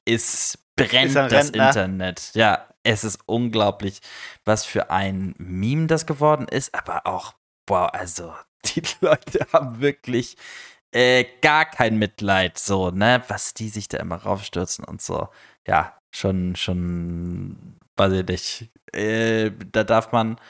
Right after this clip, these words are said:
Speaker 1: keine dünne Haut haben, ansonsten würde einen das, glaub ich, ein bisschen schon affektieren. Naja, schaffen sie es noch in den Playoffs, weiß man nicht, auf der anderen Seite Leviathan, äh, müssen wir mal sehen. Und ja, die anderen Teams, wie gesagt, schon qualifiziert. Äh,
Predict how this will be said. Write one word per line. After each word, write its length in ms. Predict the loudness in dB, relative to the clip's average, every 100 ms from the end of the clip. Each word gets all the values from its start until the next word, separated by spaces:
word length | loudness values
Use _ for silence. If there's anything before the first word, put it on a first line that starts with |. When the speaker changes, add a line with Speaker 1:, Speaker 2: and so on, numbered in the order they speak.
| -20 _ -4
Speaker 1:
keine 260 | 0 0
dünne 220 | 0 0 2
Haut 260 | 0 0
haben, 360 | 0 0 -2 -10
ansonsten 800 | -10 -8 -6 -6 -6 -8 -8 -10 -16 _ -8
würde 220 | -4 -4
einen 120 | -4
das, 160 | -6 -8
glaub 220 | -8 -8
ich, 80 | -8
ein 120 | -10
bisschen 300 | -10 -10 -10
schon 240 | -6 -6 -6 -12 -14 -10
affektieren. 520 | -2 0 2 2 2 0
Naja, 360 | 2 2 2 -2 2
schaffen 240 | 2 4
sie 80 | 2
es 60 |
noch 80 | 2
in 40 | 2
den 80 |
Playoffs, 400 | 4 6 6 4
weiß 180 | 2 4
man 120 | 2 0
nicht, 280 | -2 0
auf 100 | -2
der 140 | 0 -6
anderen 280 | -6 -8 -4
Seite 320 | -4 -4 -6
Leviathan, 720 | -8 -6 -6 -6 -6 -6 -6 -12 -20 -20 -20 -6
äh, 140 | -4
müssen 320 | -2 -4 -4
wir 80 | -4
mal 160 | -2 0
sehen. 400 | 2 2 2 -4 -10 -18 -18 _ -2
Und 640 | 0 0 -4 -6 -10 -8 0
ja, 140 | 0 2
die 60 | 2
anderen 180 | 2 2
Teams, 320 | 0 -2 0
wie 60 |
gesagt, 240 | 0 0 0
schon 180 | -2 2
qualifiziert. 1000 | 0 0 -6 -2 -2 2 2 2 -4 -4 -2
Äh, 380 | 0 2 2